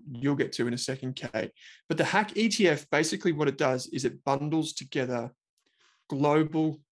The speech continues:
company, so it gets all of their shares and puts them into one E T F, and you can buy that E T F on the A S X.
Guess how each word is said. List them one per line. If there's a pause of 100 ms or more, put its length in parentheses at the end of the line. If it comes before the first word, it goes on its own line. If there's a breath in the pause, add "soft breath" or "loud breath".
(140)
company,
so
it
gets
all
of
their
shares
and
puts
them
into
one
E
T
F,
and
you
can
buy
that
E
T
F
on
the
A
S
X.